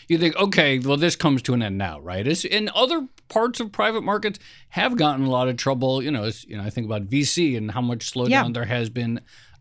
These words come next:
Speaker 1: uh, there. And yet, as far as I know, as far as we can tell and everything that we've heard in sort of snippets from other conversations, that has not been the case in the private credit space. I gotta say, I'm surprised when you were about to, uh, say how big the junk bond market was.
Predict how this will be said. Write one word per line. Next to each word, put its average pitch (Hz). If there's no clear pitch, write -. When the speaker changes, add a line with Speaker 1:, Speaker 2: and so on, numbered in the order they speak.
Speaker 1:
uh, 120
there. 151
And 175
yet, 226
as 165
far 247
as 208
I 208
know, 208
as 190
far 196
as 180
we 185
can 170
tell 190
and 180
everything 160
that 151
we've 143
heard 160
in 139
sort 135
of 117
snippets 160
from 139
other 196
conversations, 120
that 147
has 135
not 135
been 120
the 113
case 131
in 113
the 107
private 117
credit 131
space. 123
I 185
gotta 403
say, 294
I'm 330
surprised 254
when 180
you 233
were 220
about 180
to, 151
uh, 131
say 131
how 143
big 127
the 117
junk 113
bond 110
market 107
was. 101